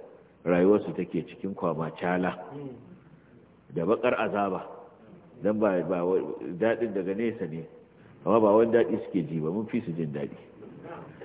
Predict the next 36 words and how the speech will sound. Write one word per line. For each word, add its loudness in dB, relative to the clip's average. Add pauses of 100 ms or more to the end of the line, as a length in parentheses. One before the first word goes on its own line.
(280)
To 4
ba 2
zai 8
san 4
cewa 8
rayuwar 6
da 2 (100)
suke 0
rayuwa 0
ce, -14
saɓanin -2
wanda -2
ya 0
je -2
ya 6
rayu 4
a -2
cikinsu. -12 (960)
Ka -20
samu -2
wanda 2
ya 2
je 0 (140)
ya 4
rayu 4
a -4
cikinsu -8 (120)
ya -4
dawo, -2
zai -2
gaya -2
maka -10 (1000)
gashi, -8
gashi, -4
gashi -4
yadda -6